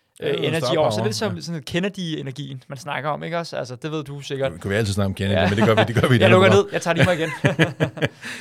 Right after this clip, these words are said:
Speaker 2: <laughs> Men det er fuldstændig rigtigt, at, øh, den hype, der var om Beto,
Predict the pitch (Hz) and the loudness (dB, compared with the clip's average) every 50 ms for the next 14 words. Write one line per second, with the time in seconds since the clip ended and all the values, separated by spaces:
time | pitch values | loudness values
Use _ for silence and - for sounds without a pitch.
0 | - 156 139 131 - - 143 - 113 113 107 113 101 123 151 143 175 165 139 110 | -10 -8 -8 -8 -8 -8 -2 0 2 2 4 4 4 4 4 4 4 2 2 2
1 | 117 123 131 - 143 131 123 107 104 101 - 113 107 101 101 98 - 131 143 117 | 2 2 0 0 -4 -4 -2 -4 -4 -4 -4 -2 -2 0 -2 0 -2 -2 -2 -2
2 | - 127 127 143 - - 127 104 104 110 117 127 117 104 107 104 104 117 117 113 | -2 -2 -2 -2 -2 -4 -6 -4 -4 -4 -4 -4 -4 -4 -4 -4 -2 -4 -4 -4